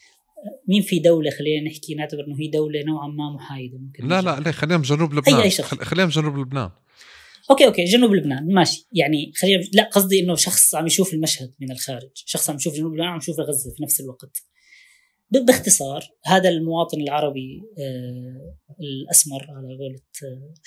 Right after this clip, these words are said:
Speaker 1: <laughs> على بعض الشباب.
Speaker 2: قنديل.
Speaker 1: آه، يعتب-، أيوة، ي-، بشوف، بشوف ال-، بشوف مقاتل القسام بيشبهه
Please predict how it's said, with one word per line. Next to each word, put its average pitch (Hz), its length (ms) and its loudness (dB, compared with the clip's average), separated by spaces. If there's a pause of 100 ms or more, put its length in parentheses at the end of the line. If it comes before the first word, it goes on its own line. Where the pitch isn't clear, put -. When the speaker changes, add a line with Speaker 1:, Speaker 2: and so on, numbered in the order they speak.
(220)
Speaker 1:
<laughs> - 200 -8
على 170 140 -4
بعض - 100 -4
الشباب. 151 420 -4 (420)
Speaker 2:
قنديل. 104 360 -2
Speaker 1:
آه، 143 300 -4 (540)
يعتب-، 240 340 4 (420)
أيوة، 196 380 4
ي-، 170 320 -4
بشوف، 170 480 0 (100)
بشوف 190 520 -2
ال-، 160 360 -8
بشوف 202 260 2
مقاتل 202 320 0
القسام 185 480 2
بيشبهه 160 480 0